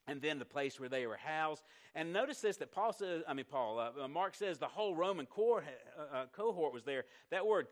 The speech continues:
cohort means whole company. It's one-tenth of a Roman legion.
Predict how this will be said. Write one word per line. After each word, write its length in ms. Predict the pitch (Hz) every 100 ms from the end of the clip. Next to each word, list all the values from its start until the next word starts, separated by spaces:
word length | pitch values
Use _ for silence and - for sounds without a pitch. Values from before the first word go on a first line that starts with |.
| -
cohort 600 | 220 247 185 170 151 139
means 240 | 143 123
whole 320 | - 208 202
company. 520 | - 208 226 185 143
It's 120 | 131 135
one-tenth 540 | 185 208 - 220 226
of 120 | 143
a 40 | 131
Roman 400 | 165 202 180 147 - -
legion. 500 | 156 196 226 151 139